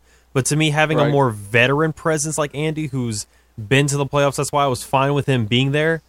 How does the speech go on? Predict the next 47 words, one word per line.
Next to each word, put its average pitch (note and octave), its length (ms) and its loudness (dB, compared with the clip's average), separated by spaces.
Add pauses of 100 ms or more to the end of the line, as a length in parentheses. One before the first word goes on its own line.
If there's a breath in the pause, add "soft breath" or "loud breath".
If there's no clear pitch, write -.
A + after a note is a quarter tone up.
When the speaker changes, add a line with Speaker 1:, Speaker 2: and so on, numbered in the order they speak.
(680)
Speaker 1:
I C3 80 6
only D3 200 6
Speaker 2:
For C#3+ 60 2
Speaker 1:
wanted D3+ 160 4
Speaker 2:
sure. D3 80 4
Speaker 1:
him C#3+ 120 4
for C3+ 180 4
a - 40 -6
couple D3 300 -2
games C3+ 320 0
if A2+ 140 -10
you G#2 80 -4
needed C3 320 -2
him C#3+ 160 0
to, C#3+ 260 -2
but A2 240 -2 (140)
the A2+ 80 -6
way A2+ 180 0
the A#2 80 -4
situation's G#2+ 540 -8
been, C3 320 0
obviously G#2+ 440 0
it's G2 120 -12
been G2+ 340 -6 (500)
a A2+ 80 -6
lot G#2 260 -2
different. C3+ 540 2 (400)
But C#3+ 160 6
I C#3+ 140 6
think D3 460 -2
if C#3 160 0
you E3 100 -2
can E3+ 80 0
keep E3 240 -4
Andy C#3 240 2
for C#3+ 160 -2
another C3 220 2
year B2 340 0
and A2 240 -4 (100)
you C3+ 200 -4
get C3 280 -2 (240)
a B2+ 120 -2
quarterback B2+ 680 0 (480)
actually C#3+ 520 2
in D3 160 2
the B2+ 80 2
draft B2 560 0